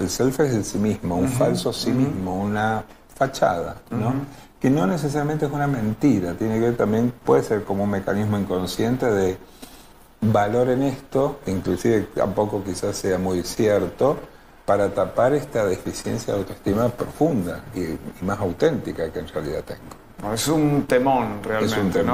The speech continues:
Speaker 2: ¿no? Es un temón para, para profundizarlo, para, para analizarlo. Este, eh, Raúl ofrece periódicamente seminarios donde se abordan este tipo de temas, ¿no?
Speaker 1: Sí, sí.
Speaker 2: Este, así que bueno,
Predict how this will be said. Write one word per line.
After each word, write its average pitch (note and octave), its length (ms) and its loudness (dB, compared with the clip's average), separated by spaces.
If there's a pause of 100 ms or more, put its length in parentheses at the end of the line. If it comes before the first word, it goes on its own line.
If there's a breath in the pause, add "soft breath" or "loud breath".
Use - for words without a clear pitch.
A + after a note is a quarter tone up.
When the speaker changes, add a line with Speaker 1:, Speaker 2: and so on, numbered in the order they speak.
Speaker 2:
¿no? C3 80 2
Es - 160 -2
un B2 260 0
temón C#3+ 340 2
para, C3+ 280 2
para A2+ 200 0
profundizarlo, C3 1040 2
para, A2 320 -2
para A2 140 -4
analizarlo. C3 600 0 (300 loud breath)
Este, B2+ 380 0
eh, A#2+ 60 2 (440)
Raúl C#3+ 480 4
ofrece D3+ 520 2
periódicamente C3+ 720 0
seminarios C#3+ 600 2
donde B2 220 -2
se A#2+ 140 -4
abordan C3+ 560 2 (260 loud breath)
este D3 160 0
tipo B2 300 2
de A2 80 0
temas, F#2+ 360 -6
¿no? B2 180 0
Speaker 1:
Sí, G2+ 180 2
sí. F2+ 60 -4 (520 loud breath)
Speaker 2:
Este, A2 200 -4
así A2+ 160 -4
que A#2 80 0
bueno, A#2+ 240 4